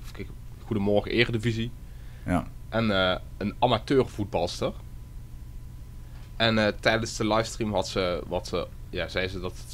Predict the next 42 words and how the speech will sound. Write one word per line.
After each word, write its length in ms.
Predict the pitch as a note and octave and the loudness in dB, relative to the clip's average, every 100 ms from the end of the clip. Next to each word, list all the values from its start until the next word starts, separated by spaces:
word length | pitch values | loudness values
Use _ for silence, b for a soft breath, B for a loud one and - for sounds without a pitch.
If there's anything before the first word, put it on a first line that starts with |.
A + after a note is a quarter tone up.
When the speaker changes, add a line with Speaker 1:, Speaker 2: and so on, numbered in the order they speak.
| - | -8
Speaker 1:
dat 140 | F#2+ - | -8 -4
ze 80 | G2 | 0
wel 160 | F#2+ | 4
heel 160 | G#2 G#2+ | 4 4
fanatiek 520 | - A2 F2+ A2+ G#2+ | 2 -2 -2 -6 -4
is. 280 | - C3+ - | -4 -4 -6
En 120 | F2+ | -8
dat, 220 | E2 - D2+ | -8 -6 -6
eh, 60 | D#2 D#2+ - | -6 -8 -10
ja, 160 | - D2+ - - - - - - - - - | -10 -8 -10 -12 -12 -12 -12 -10 -12 -12 -12
dat 80 | - | -4
geeft 160 | F2 - | -4 -4
ze 60 | |
dus 120 | - - | -6 -10
ook 80 | - | -6
toe. 160 | F#2 - b b b b b b - | -6 -6 b b b b b b -2
En, 240 | A#2 A#2+ A#2 | 4 6 8
eh, 640 | A2+ A2 A2 G#2+ G#2+ G2 - - - - - | 8 8 8 6 6 4 0 -6 -10 -12 -6
dat 160 | A2+ G#2+ | -4 -4
ze 80 | - | -2
twee 220 | - B2+ | 6 8
uur 80 | B2 | 10
lang 180 | B2 | 8
een 80 | A#2 | 6
zandloper 560 | A2 G#2+ A#2 A#2 A2 C#2+ | 4 4 4 2 2 0
in 80 | F#2 | 2
de 60 | |
gaten 340 | F#2+ F2 F2 F#2 | 6 8 8 2
heeft 160 | F2 | 0
gehouden. 420 | - E2+ E2+ A2 - - | -2 -2 -2 -2 -6 -8
Om 100 | F#2 | -6
er 80 | |
zeker 280 | - G#2 G2 | 0 0 0
van 140 | F#2+ F#2 | -4 -4
te 100 | G2 | -2
zijn 380 | F#2+ F2+ F2+ | 0 0 0
dat 160 | F2 - | -4 -6
er 80 | F2+ | -6
niet 220 | G2 - | -4 2
gemold 360 | A2+ G#2 G#2 - | 4 6 4 2
zou 200 | D#2+ D2+ | 0 0
worden. 360 | D2 D#2 B2+ | -2 -4 -6